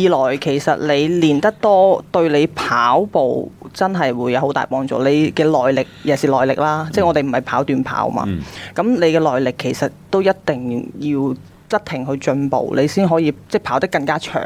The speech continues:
Speaker 1: 啊。
Speaker 2: 嗯。
Speaker 1: 係啊，
Speaker 2: OK。
Speaker 1: 尤其是女仔咯，因為女仔始終個肌力一定係冇男仔咁好㗎。咁你所以一定要喺呢一 part 裏邊，
Speaker 2: 係。
Speaker 1: 即係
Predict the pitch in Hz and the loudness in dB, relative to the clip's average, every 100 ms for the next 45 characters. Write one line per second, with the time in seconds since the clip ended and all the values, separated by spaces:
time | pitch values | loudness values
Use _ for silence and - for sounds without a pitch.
0 | - - - - - 113 107 85 - 127 | -6 -8 -10 -16 -16 -8 -6 -4 -2 -2
1 | - 170 139 - 156 143 135 160 165 123 | -2 -2 -2 0 0 2 2 0 -2 -2
2 | 147 165 254 269 196 160 175 214 - 160 | -2 2 4 4 4 2 2 0 0 -2
3 | 147 160 208 202 - - - 175 170 202 | 0 2 0 0 -6 -16 -4 -2 2 2
4 | 185 123 - 208 151 135 131 127 123 131 | 4 0 -2 -2 -2 -4 -2 0 0 -2
5 | 135 135 - - - - - - 208 214 | -2 -2 -4 -6 -6 -10 -12 -4 0 2
6 | - 175 196 196 - 160 135 135 143 139 | 2 0 2 0 -2 -4 -2 0 0 2
7 | 147 175 185 - - 175 147 131 120 92 | 2 2 -2 -4 -4 -2 -2 -4 -4 -4
8 | - - - - 202 | -8 -14 -10 0 0